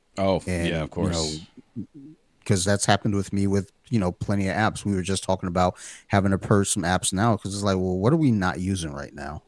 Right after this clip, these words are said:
Speaker 1: Mm-hmm.
Speaker 2: There's a lot of shit that we're not using. The only app that I consistently watch is Peacock, Shudder,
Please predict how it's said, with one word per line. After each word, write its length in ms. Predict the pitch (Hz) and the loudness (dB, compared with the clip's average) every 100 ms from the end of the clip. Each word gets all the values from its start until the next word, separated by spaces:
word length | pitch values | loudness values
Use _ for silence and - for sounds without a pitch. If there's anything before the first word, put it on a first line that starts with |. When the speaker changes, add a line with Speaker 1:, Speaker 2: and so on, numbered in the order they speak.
| - | -12
Speaker 1:
Mm-hmm. 200 | 98 104 | -8 -2
Speaker 2:
There's 180 | 98 104 | 0 2
a 80 | |
lot 200 | 95 104 | 2 2
of 60 | 95 | 0
shit 200 | - 80 | -4 -6
that 80 | 85 | -4
we're 80 | 87 | -2
not 220 | 85 76 | -2 -2
using. 420 | 98 101 78 78 - - _ _ - - - - - _ _ _ _ | 0 0 -2 -10 -16 -20 _ _ -20 -20 -20 -20 -20 _ _ _ _
The 180 | 98 98 | -4 0
only 260 | 113 113 101 | 2 4 4
app 220 | 104 - | 2 2
that 120 | 92 | 2
I 200 | 92 98 | 4 2
consistently 680 | - 101 - 113 107 110 98 | 0 -4 0 0 0 0 0
watch 400 | 95 92 92 - | 0 0 0 -4
is 80 | - | -6
Peacock, 720 | - 110 - 98 98 - - | -2 -2 0 2 2 -2 -12
Shudder, 560 | - - 101 98 92 | -10 0 2 4 2